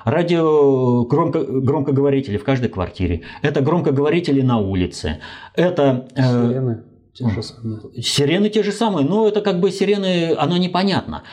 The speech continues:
Speaker 1: А вот, э, громкоговорители, через которые можно давать информацию, когда е-, есть радиоволна, а радиоприемники есть у всех,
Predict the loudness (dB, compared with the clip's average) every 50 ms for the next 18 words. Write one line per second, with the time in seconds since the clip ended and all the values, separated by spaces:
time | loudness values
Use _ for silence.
0 | -14 -4 -2 0 2 2 0 -2 -2 -2 0 2 2 2 2 2 0 0 0 0
1 | 0 0 2 2 2 2 2 0 0 -2 -2 -2 -4 -6 -8 -14 -10 -4 -4 -4
2 | -2 -2 -4 -2 0 0 0 0 0 0 0 0 0 2 2 2 2 0 0 -2
3 | 0 0 0 0 0 0 -2 -6 -10 -10 -10 -10 -12 -16 -20 -20 -18 -16 -14 -8
4 | -4 -2 -2 2 2 2 4 4 4 2 2 2 0 -2 -2 0 2 2 2 2
5 | 2 -2 -10 -14 -20 -16 _ -2 0 2 2 2 2 2 2 2 2 4 2 2
6 | 2 2 2 2 2 0 0 -2 -6 -12 -14 _ -2 0 0 0 2 2 0 0
7 | 2 2 2 2 2 2 0 0 -2 -2 0 0 0 0 0 0 -2 -4 -4 -4
8 | -4 -2 -2 -2 -2 -2 -6 -12 -18 -20